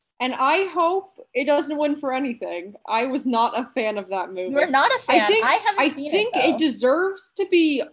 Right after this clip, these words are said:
Speaker 1: on here. I just don't think it deserves to win anything. I don't know. I just thought personally, uh, it's very, um, like, heavy material it's de-,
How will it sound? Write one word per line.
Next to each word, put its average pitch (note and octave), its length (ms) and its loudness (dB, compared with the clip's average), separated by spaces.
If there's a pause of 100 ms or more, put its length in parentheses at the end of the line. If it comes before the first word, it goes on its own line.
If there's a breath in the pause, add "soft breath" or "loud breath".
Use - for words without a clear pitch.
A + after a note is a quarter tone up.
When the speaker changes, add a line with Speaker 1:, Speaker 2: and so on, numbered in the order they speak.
Speaker 1:
on A#3+ 320 -2
here. G4+ 440 -6 (680)
I C4+ 140 2
just E4+ 340 -2 (200)
don't C4+ 420 0
think C4 280 -2
it - 220 -8
deserves A#3 560 -6
to A3+ 80 -10
win F#3+ 240 -8
anything. F#3 440 -8
I A#3 100 2
don't G#3+ 100 -2
know. G3 200 -4
I B3 140 2
just D#4 220 -4
thought D#4 240 -2
personally, A#3+ 840 -4 (400)
uh, G3+ 340 0
it's A3+ 280 -6
very, C4+ 1000 -2 (300)
um, E3+ 580 -6 (1600)
like, A#3+ 240 -2
heavy C#4 400 0
material B3+ 680 0
it's A#3+ 180 -8
de-, - 180 -8